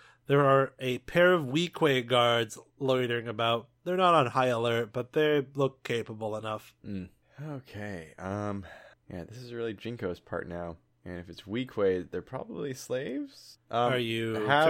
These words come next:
Speaker 1: checking knowledge, or?
Speaker 2: Yeah, have, well, no, okay, so we're gonna be doing an, an sort of intuition thing. Have Jinko roll his either xenology or knowledge underworld to see if he would think that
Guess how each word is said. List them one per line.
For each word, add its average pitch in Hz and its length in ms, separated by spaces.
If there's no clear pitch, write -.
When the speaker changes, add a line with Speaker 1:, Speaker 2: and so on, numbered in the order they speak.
Speaker 1:
checking 120 160
knowledge, 175 560
or? 110 440
Speaker 2:
Yeah, 123 440
have, 135 520
well, 139 140
no, 127 260
okay, 107 340
so 135 500
we're 127 120
gonna 143 120
be 127 140
doing 120 220
an, 101 280
an 104 160
sort 107 180
of 92 80
intuition 92 540
thing. 85 220
Have 143 480
Jinko 127 520
roll 107 420
his 98 680
either 104 300
xenology 98 720
or 95 260
knowledge 92 520
underworld 90 680
to 101 100
see 104 240
if 98 120
he 110 120
would 104 220
think 110 300
that 101 200